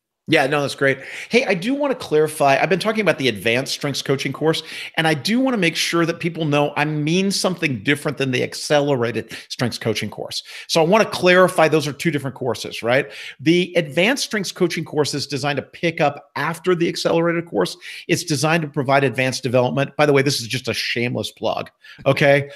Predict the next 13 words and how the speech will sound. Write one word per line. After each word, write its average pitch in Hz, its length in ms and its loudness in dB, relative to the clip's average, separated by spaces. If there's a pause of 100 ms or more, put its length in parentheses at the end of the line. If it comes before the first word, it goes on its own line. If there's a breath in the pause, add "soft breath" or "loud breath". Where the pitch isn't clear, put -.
(140 loud breath)
This 165 220 6
is 165 260 6
the 165 220 4
advertising 131 640 0
break, 120 340 2
apparently 127 380 -4
in 117 80 -4
the 113 60 -4
middle 113 180 -2
of 107 60 -6
the 113 60 -6
podcast, 107 540 -8
right? 143 220 0